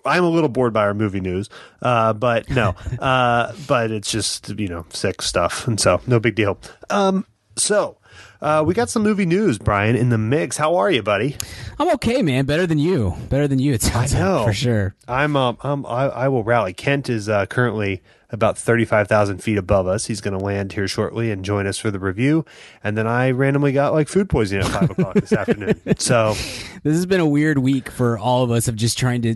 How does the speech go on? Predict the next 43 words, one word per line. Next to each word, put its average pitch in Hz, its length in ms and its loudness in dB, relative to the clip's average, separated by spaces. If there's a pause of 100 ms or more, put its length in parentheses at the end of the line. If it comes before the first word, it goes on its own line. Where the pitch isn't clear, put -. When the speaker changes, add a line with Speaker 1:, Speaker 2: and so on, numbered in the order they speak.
(120)
Speaker 1:
Yeah. 139 400 2
Speaker 2:
usually 185 420 0
we 156 140 -2
kinda 156 280 2
have 147 140 0
the 143 80 2
schedule 127 320 0
down. 139 200 -2
I - 20 -2
mean, 131 160 2
we've 123 80 0
been 117 100 -2
doing 117 140 2
this 113 120 0
for 113 100 -6
a 107 40 -2
long 104 160 -2
time. 123 300 -2
We 110 140 0
know 101 200 -2
how 95 140 -4
Speaker 1:
Right. 110 180 2
Speaker 2:
it 101 60 -4
work, 123 320 0
and 107 80 -2
we 104 140 0
are 101 100 -4
pretty 123 260 -2
good 110 160 0
at 98 80 -6
communicating 131 520 2
with 123 120 0
one 123 160 2
another. 117 340 2
And 107 160 0
this 113 220 -2
week 113 220 0
has 98 100 -2
just 104 240 -6
been 104 360 -2 (540)
Speaker 1:
Yeah. 110 200 4
Speaker 2:
one 110 420 0 (100)
weird, 117 680 2